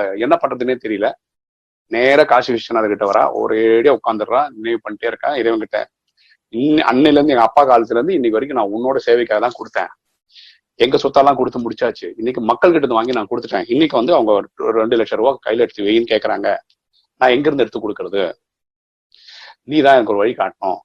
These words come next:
அப்படின்னு சொல்றாங்க. அப்போ அந்த வழியா வர ஒரு ஒருத்தர் இந்த அம்மா பார்த்தோன்னே கண்டுபிடிச்சிட்டாங்க, இந்த பொண்ணு தான் அந்த கொடுக்குறான்னு. அப்போ அவ சொல்றா, "இந்த ஊர்ல பெரிய கோடீஸ்வரர் ஒருத்தர் இருக்காரு, நீ அவர்கிட்ட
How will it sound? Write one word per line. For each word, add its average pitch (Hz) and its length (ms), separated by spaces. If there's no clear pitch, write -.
அப்படின்னு 92 340
சொல்றாங்க. - 260
அப்போ - 260
அந்த 120 240
வழியா 135 200
வர 113 200
ஒரு 104 160
ஒருத்தர் 131 340
இந்த 143 120
அம்மா 147 140
பார்த்தோன்னே 151 360
கண்டுபிடிச்சிட்டாங்க, 127 520
இந்த 113 80
பொண்ணு 120 160
தான் 123 100
அந்த 113 80
கொடுக்குறான்னு. 110 440
அப்போ - 180
அவ 110 160
சொல்றா, 104 280
"இந்த 107 220
ஊர்ல 117 200
பெரிய 127 460
கோடீஸ்வரர் 117 460
ஒருத்தர் 98 200
இருக்காரு, 104 280
நீ 123 80
அவர்கிட்ட 135 440